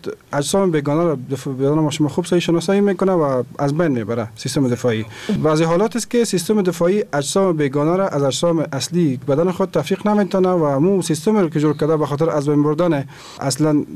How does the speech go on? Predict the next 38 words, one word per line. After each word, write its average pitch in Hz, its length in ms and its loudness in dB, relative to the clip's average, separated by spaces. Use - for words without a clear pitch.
جسم 196 300 0
بیگانه‌ای 226 400 2
که 226 120 2
وجود 214 240 2
ما 214 120 2
شما 214 180 2
نفوذ 208 280 0
کرده، 214 300 2
اینا 208 260 2
س-، 185 180 -4
میرن 233 260 4
سیستم‌های 190 460 0
اصلی 180 320 -2
بدن 170 160 2
ما 151 180 0
شما، 151 200 0
مثلاً 160 200 0
مفاصل 160 540 0
هدف 147 280 0
قرار 160 180 0
می‌تن، 147 260 0
مثلاً 127 260 -2
ریه 117 160 0
ها 117 100 -2
رو 123 60 2
هدف 127 260 0
قرار 156 200 0
می‌تن، 147 280 0
مثلاً، 120 360 -2
اه، 123 140 -2
قلب 123 280 0
هدف 123 280 -2
قرار 160 200 0
می‌تن، 147 320 2
باعث 123 260 -2
مشکلات 143 440 0
در 143 80 -2
نزد 147 400 2